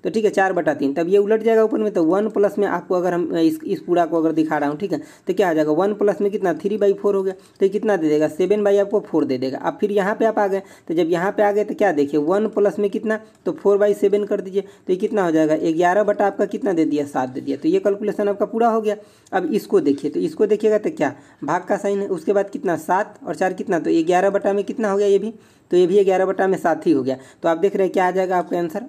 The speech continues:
वन आ जाएगा। समझिए बात, ये हो जाएगा। चलिए देखते हैं आगे। आगे आप देखिए ये, फिर आपको ये कैलकुलेशन वाला दे दिया, कोई बात नहीं। देखिए इसका पहले, सबसे पहले इसको कितने देते, चार और ये कितना, पाँच, पाँच बटा में चार हो गया। इसके मतलब क्या हो गया, अगर आप इस पूरा को देखिएगा तो क्या हो जाएगा,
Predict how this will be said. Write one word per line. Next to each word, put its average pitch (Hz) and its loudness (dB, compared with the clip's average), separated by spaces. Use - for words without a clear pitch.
वन 147 0
आ 123 -8
जाएगा। 131 -8
समझिए 170 0
बात, 196 -4
ये 151 2
हो 135 0
जाएगा। 131 -10
चलिए 185 2
देखते 151 -2
हैं 127 -2
आगे। 120 -10
आगे 175 0
आप 196 0
देखिए 190 0
ये, 147 2
फिर 202 4
आपको 196 2
ये 202 6
कैलकुलेशन 202 0
वाला 190 0
दे 185 -2
दिया, 175 -4
कोई 190 4
बात 139 0
नहीं। 143 -2
देखिए 175 -2
इसका 196 -2
पहले, 151 0
सबसे 190 -2
पहले 208 4
इसको 190 0
कितने 202 0
देते, 185 -2
चार 202 0
और 170 0
ये 185 2
कितना, 185 -2
पाँच, 139 -2
पाँच 180 -4
बटा 202 0
में 202 0
चार 196 0
हो 196 -2
गया। 196 2
इसके 180 0
मतलब 196 -2
क्या 202 0
हो 160 2
गया, 160 0
अगर 175 -2
आप 180 -4
इस 170 -4
पूरा 202 0
को 196 -2
देखिएगा 160 0
तो 165 -6
क्या 180 0
हो 151 0
जाएगा, 131 -4